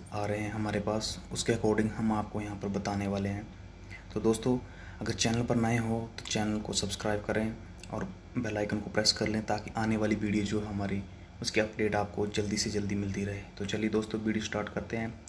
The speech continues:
thumbnail आपने देख ही लिया होगा, ग्यारह हज़ार चार सौ छः वैकेंसी बढ़ेंगी। तो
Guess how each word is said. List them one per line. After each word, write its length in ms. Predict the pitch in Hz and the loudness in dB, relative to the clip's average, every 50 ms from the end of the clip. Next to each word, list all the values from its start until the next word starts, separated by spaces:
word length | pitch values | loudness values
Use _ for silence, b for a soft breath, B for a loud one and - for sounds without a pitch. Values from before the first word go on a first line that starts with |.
| - - | -10 -4
thumbnail 340 | - 110 110 110 107 104 104 | 2 4 6 6 6 6 6
आपने 240 | 104 104 - 107 107 | 4 4 2 0 2
देख 240 | 104 107 110 110 - | 4 2 2 2 2
ही 60 | 110 | 4
लिया 160 | 107 110 110 | 4 4 4
होगा, 260 | 107 107 98 113 110 107 | 4 2 2 2 0 0
ग्यारह 260 | 104 107 107 104 107 | 2 2 2 2 2
हज़ार 200 | 104 107 104 101 | 2 0 0 0
चार 160 | - 101 101 | 2 2 2
सौ 160 | 98 - 104 | 2 0 -2
छः 200 | 101 - - 110 | -2 -2 0 0
वैकेंसी 440 | 104 101 101 - 104 104 - - 107 101 | 0 0 0 -2 -2 -2 0 0 0 2
बढ़ेंगी। 440 | 104 107 104 104 104 101 101 104 101 B B B B B B B B - | 2 2 0 0 0 -2 -2 -4 -6 B B B B B B B B -12
तो 80 | - | -12